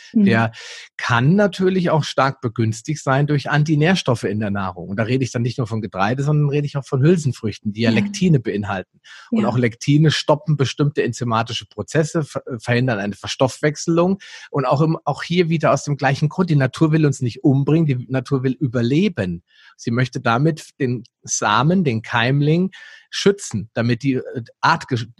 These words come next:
Speaker 2: weiter fortbestehen kann. Das muss man, das muss man halt als das erkennen, für das es auch ursprünglich gedacht war und nicht als, „Oh, das böse Getreide“ oder „die Industrie hat das Getreide dazu gebracht“. Nein, das Getreide war schon immer so.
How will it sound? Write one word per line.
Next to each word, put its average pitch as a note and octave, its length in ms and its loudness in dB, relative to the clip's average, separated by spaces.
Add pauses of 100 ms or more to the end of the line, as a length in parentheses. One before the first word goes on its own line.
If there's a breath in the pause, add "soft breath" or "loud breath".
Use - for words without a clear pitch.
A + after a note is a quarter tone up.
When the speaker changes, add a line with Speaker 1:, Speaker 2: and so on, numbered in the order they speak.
Speaker 2:
weiter G#2 380 -2
fortbestehen F#2 600 -4
kann. F#2+ 280 -10
Das - 260 -10
muss C#3+ 240 0
man, C3 200 -2
das A#2+ 120 -4
muss D3+ 120 -2
man D3 140 2
halt B2 100 2
als A#2+ 220 -4
das C3+ 200 -2
erkennen, D3 580 0 (320 soft breath)
für - 120 -2
das C3 140 0
es C#3+ 100 -4
auch B2 160 0
ursprünglich C#3 460 0
gedacht - 580 0
war F#2+ 260 0
und A2+ 160 0
nicht C#3+ 200 2
als, A#2 180 -4
„Oh, D3 180 6
das C3+ 160 0
böse B2+ 280 0
Getreide“ A#2+ 420 0
oder B2 160 2
„die C3 120 -2
Industrie C3 440 2
hat B2 100 2
das A#2 140 -4
Getreide A2+ 420 0
dazu - 280 -4
gebracht“. F2 380 -6 (480 loud breath)
Nein, A#2 160 0
das A2+ 100 -4
Getreide A#2+ 420 2
war B2+ 120 6
schon A#2 240 0
immer D#3 320 4
so. A2 340 2